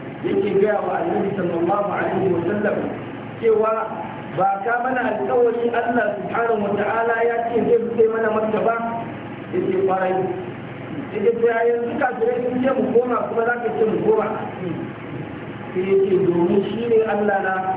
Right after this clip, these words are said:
wa huwa nasiri wa la a'si." Domin shi ne Allah na,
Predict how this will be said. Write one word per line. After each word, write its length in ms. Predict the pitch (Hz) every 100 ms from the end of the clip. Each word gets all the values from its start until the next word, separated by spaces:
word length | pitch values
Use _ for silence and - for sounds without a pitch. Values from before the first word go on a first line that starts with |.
| - - - - -
wa 160 | 151
huwa 320 | - 220 214
nasiri 720 | 196 214 214 220 220 220 226 214 - - -
wa 180 | - 180
la 160 | 208 214
a'si." 460 | 214 175 - 180 170 156 - - 165 156 139 - - - - -
Domin 280 | 147 180 202
shi 140 | -
ne 100 | 262
Allah 340 | 254 233 247 233
na, 160 | 233